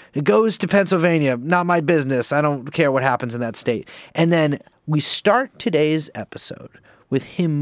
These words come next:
moving to the state that we are all in right now.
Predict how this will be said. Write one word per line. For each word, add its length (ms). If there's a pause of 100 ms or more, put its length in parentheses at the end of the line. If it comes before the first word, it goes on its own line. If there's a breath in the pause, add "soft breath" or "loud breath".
moving 560 (380 soft breath)
to 520
the 220
state 720 (380)
that 260 (100)
we 380
are 160
all 240
in 180
right 200
now. 280